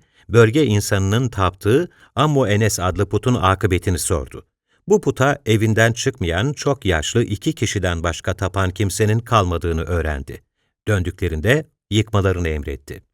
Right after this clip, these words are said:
Hazreti Peygamber aynı şekilde Cerir bin Abdullah başkanlığında Becile kabilesinden gelen heyete, Tebale'de Hasamların yurdunda bulunan, pek çok kabilenin tapınağı olan ve Yemen Kâbesi olarak bilinen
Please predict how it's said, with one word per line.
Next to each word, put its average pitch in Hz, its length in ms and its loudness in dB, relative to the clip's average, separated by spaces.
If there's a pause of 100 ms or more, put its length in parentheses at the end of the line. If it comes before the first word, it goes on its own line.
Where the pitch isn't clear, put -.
(720)
Hazreti 143 400 0
Peygamber 113 600 2
aynı 113 240 0
şekilde 98 600 0
Cerir 120 380 0
bin 107 120 0
Abdullah 95 540 0
başkanlığında 87 920 -2 (240)
Becile 104 500 0
kabilesinden 85 800 -4
gelen 80 300 -4
heyete, 85 500 -2 (340)
Tebale'de 101 760 2
Hasamların 110 800 0
yurdunda 95 520 0
bulunan, 85 480 -2 (300)
pek 180 200 -2
çok 139 220 0
kabilenin 98 560 0
tapınağı 90 540 0
olan 80 400 -4
ve 113 220 6
Yemen 104 400 0
Kâbesi 87 500 0
olarak 80 400 -2
bilinen 101 480 -2